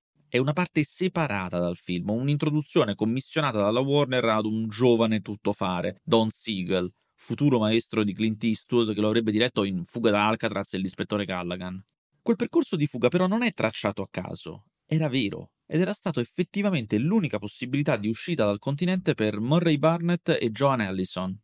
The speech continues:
due drammaturghi americani intrappolati in Europa e bisognosi di tornare in patria.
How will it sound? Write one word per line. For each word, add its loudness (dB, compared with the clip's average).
due 2
drammaturghi -2
americani -2
intrappolati -4
in -4
Europa -2
e -2
bisognosi -2
di -2
tornare -2
in -6
patria. -14